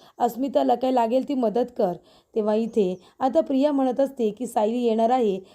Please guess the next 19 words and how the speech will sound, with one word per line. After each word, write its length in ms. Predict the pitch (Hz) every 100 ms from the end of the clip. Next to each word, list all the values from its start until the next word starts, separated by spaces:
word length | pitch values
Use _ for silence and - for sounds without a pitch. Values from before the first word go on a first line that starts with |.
| _
तर 60 | 294
सगळेजण 600 | 294 269 285 311 302 302 294
किती 240 | 269 294
एक्सायटेड 460 | 233 - 254 269 247
झालेत. 340 | 254 233 180 - _ _
"चला, 160 | 247 302
वाजवा 400 | 254 226 247 285
आता, 260 | 262 202 190 - _ 196
ढोल 220 | 208 262 -
ताशे 260 | 233 226 262
वाजवा 440 | 226 220 262 208 - _ _ -
आणि 180 | 240 294
हत्तीवरून 640 | 240 240 320 302 302 302
मिरवणूक 420 | 254 254 285 311 -
काढा 220 | 285 233
आणि 200 | 214 254
सगळ्यांना 420 | 262 240 262 285 285
पेढे 260 | 240 220 262
वाटा." 400 | 262 254 185